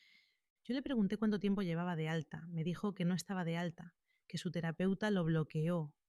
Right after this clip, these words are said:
en literal, por WhatsApp, ¿no? Que, que fue muy raro, pero que igual él se sentía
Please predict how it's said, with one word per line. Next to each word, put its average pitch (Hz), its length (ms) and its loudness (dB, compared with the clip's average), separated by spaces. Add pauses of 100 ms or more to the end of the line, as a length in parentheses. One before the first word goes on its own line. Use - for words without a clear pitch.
(280)
en 180 120 0
literal, 156 520 -2 (1400)
por 180 140 0
WhatsApp, 165 560 -2
¿no? 175 160 -4
Que, 170 160 -4 (920)
que - 120 -14
fue - 160 -2
muy 196 220 6
raro, 196 320 -2
pero 185 220 0
que 175 100 -4
igual 202 480 0
él 220 340 0
se 233 140 -6
sentía 220 840 0